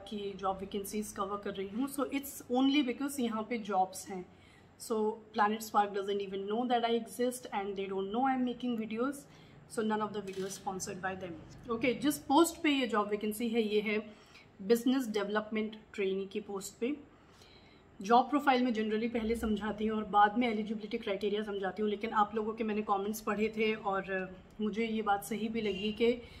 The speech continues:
शायद हर कोई eligible नहीं होता है job के लिए, इसलिए पहले eligibility criteria की बात करेंगे। सिर्फ वो लोग जो उसके लिए eligible होंगे उनको job profile में last में cover करूँगी। So, um,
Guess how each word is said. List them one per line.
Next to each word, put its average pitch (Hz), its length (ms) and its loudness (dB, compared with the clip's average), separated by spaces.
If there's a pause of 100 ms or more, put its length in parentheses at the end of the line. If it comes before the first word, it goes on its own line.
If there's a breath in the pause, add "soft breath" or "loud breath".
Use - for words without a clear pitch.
(180 loud breath)
शायद 254 260 6
हर 262 180 4
कोई 294 280 2
eligible 240 480 0
नहीं 240 220 4
होता 208 200 -2
है 208 80 0
job 190 320 -2
के 233 60 0
लिए, 226 160 0
इसलिए 233 220 2
पहले 233 260 2
eligibility 226 500 0
criteria 214 420 2
की 214 120 -4
बात 196 300 0
करेंगे। 202 360 -2 (400 loud breath)
सिर्फ 277 280 2
वो 277 120 6
लोग 285 240 6
जो 254 100 0
उसके 254 220 0
लिए 233 100 6
eligible 220 360 0
होंगे 226 300 0
उनको 254 380 2
job 196 260 -2
profile 214 320 -2
में 214 140 2
last 208 380 4
में 226 140 0
cover 190 200 0
करूँगी। 180 420 -6 (640 loud breath)
So, 254 100 8 (280)
um, 208 320 6